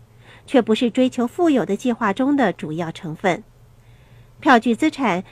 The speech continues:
是一种投资在其他人的公司的投资模式，你不需要参与那一家公司的管理工作，你只不过是对该公司进行投资而已。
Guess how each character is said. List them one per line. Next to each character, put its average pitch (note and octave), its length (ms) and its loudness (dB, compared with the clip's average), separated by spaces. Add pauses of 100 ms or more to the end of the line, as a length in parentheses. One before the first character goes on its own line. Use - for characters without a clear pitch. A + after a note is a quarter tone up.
是 - 160 0
一 B3 160 2
种 F#3 320 -2
投 A3 220 2
资 C4+ 160 -2
在 A#3 240 0
其 - 280 -6
他 D4+ 220 0
人 A#3+ 160 0
的 F#3+ 100 -2
公 C4 240 2
司 C4+ 220 -2
的 F#3 160 0
投 - 240 -8
资 A#3+ 160 -2
模 G3 240 0
式， A#3 320 -4 (480)
你 A#3+ 140 0
不 F#4+ 180 4
需 F4+ 160 2
要 D#4+ 160 6
参 C#4 240 0
与 G#3 100 2
那 A3 160 2
一 G#3+ 60 2
家 A#3 220 0
公 D#4 200 2
司 D#4 200 -2
的 G#3+ 160 2
管 E3+ 280 -4
理 F3+ 160 -6
工 F#3 200 -4
作， G3+ 260 -2 (560)
你 C4 160 2
只 A3 160 0
不 G3+ 140 -4
过 C4 240 4
是 C4 140 -2
对 A#3 220 2
该 B3+ 240 0
公 C#4 220 0
司 C#4 300 0
进 G3 260 -4
行 E3+ 260 -8
投 E3+ 300 -6
资 A3+ 140 -4
而 F3 240 -2
已。 G3 240 -8